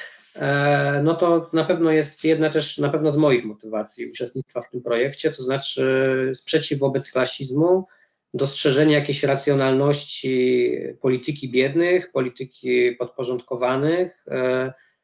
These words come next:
która często jest po prostu oparta na innych priorytetach i na innych wzorcach współpracy niż to, co liberalna polityka nam nakazuje, że właśnie bądź takim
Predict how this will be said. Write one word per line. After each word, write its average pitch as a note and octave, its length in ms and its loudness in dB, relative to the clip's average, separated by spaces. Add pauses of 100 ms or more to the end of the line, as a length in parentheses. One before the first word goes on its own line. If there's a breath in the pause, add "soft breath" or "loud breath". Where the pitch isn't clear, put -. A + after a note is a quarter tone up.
(320)
która C#3+ 140 4
często D3 300 0
jest C#3+ 120 0
po C#3 80 0
prostu C#3 480 0
oparta C3+ 420 0
na C3 400 0
innych C#3+ 300 2
priorytetach C3+ 800 2
i C3+ 140 -4
na B2 100 0
innych C3 240 -2
wzorcach C3+ 380 -6
współpracy C3+ 580 -2
niż B2+ 160 0
to, - 80 -6
co - 140 -2
liberalna B2 460 2
polityka G#2+ 480 -10
nam A2+ 140 0
nakazuje, A2+ 520 2
że G#2 120 -6
właśnie A2 260 -8
bądź B2 260 0
takim A#2+ 360 -2